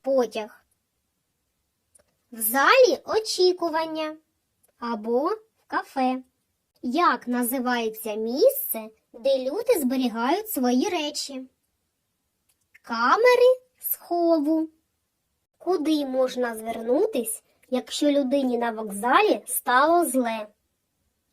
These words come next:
В медичний відділ. На якій відстані потрібно знаходитися від колії,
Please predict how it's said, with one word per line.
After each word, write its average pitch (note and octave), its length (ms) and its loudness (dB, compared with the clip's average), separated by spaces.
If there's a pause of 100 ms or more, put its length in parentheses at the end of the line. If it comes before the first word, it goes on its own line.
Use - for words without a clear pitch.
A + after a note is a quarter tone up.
(120)
В A3+ 180 -10
медичний E4 840 -4 (140)
відділ. A#3 720 -6 (800)
На C4+ 160 -2
якій D#4 680 4 (180)
відстані A#3+ 800 -2 (340)
потрібно C4 640 -2
знаходитися B3 840 -4
від A3+ 200 -10
колії, C4 640 -2